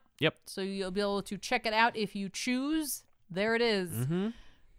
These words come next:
Speaker 2: This one's for you, I think.
Speaker 1: I just recommended it because it's Steve Orlando and Minkyu Jung, uh, and art by Mark Fayala.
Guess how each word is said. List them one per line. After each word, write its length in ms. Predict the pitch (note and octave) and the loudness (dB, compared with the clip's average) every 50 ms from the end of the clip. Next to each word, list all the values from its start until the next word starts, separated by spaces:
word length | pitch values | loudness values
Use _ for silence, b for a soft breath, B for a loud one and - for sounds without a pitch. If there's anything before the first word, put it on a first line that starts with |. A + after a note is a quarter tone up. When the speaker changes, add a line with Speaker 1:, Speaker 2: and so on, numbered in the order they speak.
| - - - - - - - | -20 -20 -20 -20 -20 -12 -8
Speaker 2:
This 160 | F#3+ F#3 - | -6 -6 -4
one's 180 | G#3 G3+ F3+ - | -4 -6 -6 -6
for 120 | - G#3 | -6 -6
you, 200 | G#3 F#3+ G3+ A3+ | -4 -2 -2 0
I 100 | A#3+ G#3 | -2 -2
think. 160 | E3+ E3+ D#3+ | -2 2 4
Speaker 1:
I 80 | - A#3+ | 6 8
just 120 | A#3+ A3 | 10 12
recommended 440 | G3+ F#3 F3 E3+ E3 E3 E3 E3+ D#3+ | 12 12 12 12 12 12 12 12 12
it 120 | E3 D#3+ C#3+ | 10 10 10
because 220 | D3 C3+ D3+ C#3 | 8 8 8 6
it's 100 | C3+ A#2+ | 4 2
Steve 240 | - - - F#3+ F3 | 2 6 8 10 12
Orlando 640 | E3+ D#3+ D#3+ D#3 D#3 D#3+ E3 E3 E3 D#3+ D#3 D#3 D#3 | 12 12 12 12 10 8 10 12 12 12 12 12 12
and 280 | C#3+ C#3+ C#3+ C#3 C#3+ - | 10 10 8 8 6 4
Minkyu 840 | - C3 C3+ C#3 D3+ E3 F3+ F#3+ F3 - - F#3 F3+ F3 E3+ E3 D#3 | 2 2 2 4 4 4 4 4 2 4 6 8 10 10 10 10 10
Jung, 420 | D3 D#3+ E3+ F3+ F#3 G3 G#3 A3 | 8 8 8 8 8 6 4 2
uh, 60 | G#3+ - - C3+ C3 B2+ B2 B2 B2+ A#2+ C3 | 2 0 2 2 4 6 6 6 6 6 4
and 240 | C3+ C3+ B2+ - - | 2 2 0 0 2
art 260 | C3 C#3+ D3 - - | 4 6 6 4 4
by 220 | - C3+ B2+ B2+ | 2 4 4 4
Mark 440 | A#2+ A#2+ B2+ C3+ D#3 E3 - - - - | 4 4 4 6 4 4 4 0 -12 -10
Fayala. 840 | - - - - - C3+ C3 B2+ B2+ C3+ D3+ F3+ G#3 A3+ B3 C4+ C4 | -10 -10 -8 -4 0 2 2 4 6 6 8 8 8 8 8 6 4